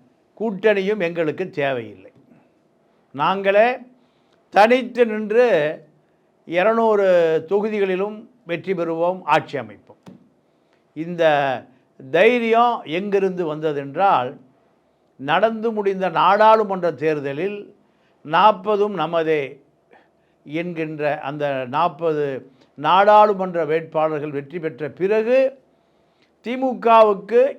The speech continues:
இந்த மனோபலம் வந்திருக்கிறது. திமுகவினுடைய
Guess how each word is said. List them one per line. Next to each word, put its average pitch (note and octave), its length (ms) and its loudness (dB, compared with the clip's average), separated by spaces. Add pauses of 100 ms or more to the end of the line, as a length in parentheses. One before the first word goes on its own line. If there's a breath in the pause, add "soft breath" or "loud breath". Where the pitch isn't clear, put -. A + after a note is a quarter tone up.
(140)
இந்த E3+ 180 -4 (840 soft breath)
மனோபலம் G3+ 760 4
வந்திருக்கிறது. A#2 600 -16 (1300)
திமுகவினுடைய F#3+ 960 2